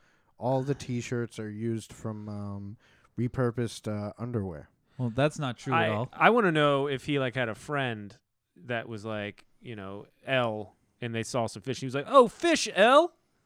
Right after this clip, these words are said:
Speaker 2: Yeah.
Speaker 3: He's like, "Oh, wait a second."
Speaker 1: No, he was high as shit, and he was like, "Hey,
Speaker 2: Probably.
Speaker 1: is this how you spell official?" And he forgot that his buddy was smoking with him the entire time. He was like,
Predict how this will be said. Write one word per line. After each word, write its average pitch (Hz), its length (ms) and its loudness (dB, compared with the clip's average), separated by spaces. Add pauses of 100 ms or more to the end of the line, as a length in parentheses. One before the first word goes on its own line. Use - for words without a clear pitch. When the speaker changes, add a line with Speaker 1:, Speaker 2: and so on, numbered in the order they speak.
Speaker 2:
Yeah. 131 320 -2
Speaker 3:
He's 240 100 2
like, - 120 -8
"Oh, - 160 -20 (440)
wait 196 140 -12
a 117 40 -16
second." - 340 -20 (240)
Speaker 1:
No, 160 320 6
he 120 140 -2
was 170 160 2
high 156 200 6
as 151 120 4
shit, 147 340 0 (580)
and 131 160 -2
he 135 60 0
was 127 140 -2
like, 131 100 0
"Hey, 135 40 6
Speaker 2:
Probably. 135 180 6 (100)
Speaker 1:
is 165 120 2
this 185 160 -2
how 202 100 8
you 202 140 6
spell 190 300 4
official?" 180 540 2
And 131 120 -2
he 131 140 -2
forgot 143 600 -2
that 135 200 -4
his 127 200 -8
buddy 131 360 -2
was 117 260 -6
smoking 135 520 -4
with 123 140 -4
him 123 120 -6
the 117 120 -6
entire 120 360 -4
time. 120 300 -2
He 127 80 0
was 120 100 -4
like, 123 180 0